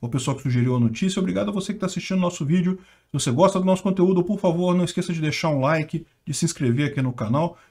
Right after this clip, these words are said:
Quiser pagar um cafezinho pra mim, tem um botão valeu aí embaixo também. Muito obrigado a todo mundo.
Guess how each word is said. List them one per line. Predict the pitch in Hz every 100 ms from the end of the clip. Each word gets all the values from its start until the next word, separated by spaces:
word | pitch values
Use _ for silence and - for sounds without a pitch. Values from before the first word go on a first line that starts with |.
| _
Quiser | - 131
pagar | 156 170
um | 196
cafezinho | 190 185 175 180 190
pra | 190
mim, | 180 190
tem | 190
um | 196
botão | 190 190 190
valeu | 185 170 160 175
aí | 170
embaixo | 131 151 143 151
também. | 143 135 170 -
Muito | 156 175 185
obrigado | 180 160 143 151 143
a |
todo | 160 156
mundo. | 113 107 117